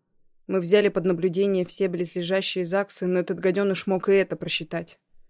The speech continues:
Олеся остается с ним наедине. Я старался не думать о плохом, чтобы не свихнуться.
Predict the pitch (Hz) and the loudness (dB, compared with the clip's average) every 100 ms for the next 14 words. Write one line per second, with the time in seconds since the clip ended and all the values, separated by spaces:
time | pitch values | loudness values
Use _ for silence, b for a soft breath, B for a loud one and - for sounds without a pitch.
0 | _ _ _ _ _ - 185 185 208 - | _ _ _ _ _ -2 4 6 6 4
1 | 185 - 185 190 - 175 196 185 185 185 | 0 2 2 2 -2 -6 0 2 2 0
2 | 165 185 180 165 - _ _ - _ _ | 0 -2 0 -2 -8 _ _ -20 _ _
3 | _ 185 196 - 208 208 208 202 185 208 | _ 4 4 6 4 4 4 2 4 2
4 | 196 180 185 180 214 208 - 185 180 180 | 2 0 -2 0 0 0 -2 -2 0 0
5 | - 196 202 175 - 170 | 0 -2 0 -2 -2 -12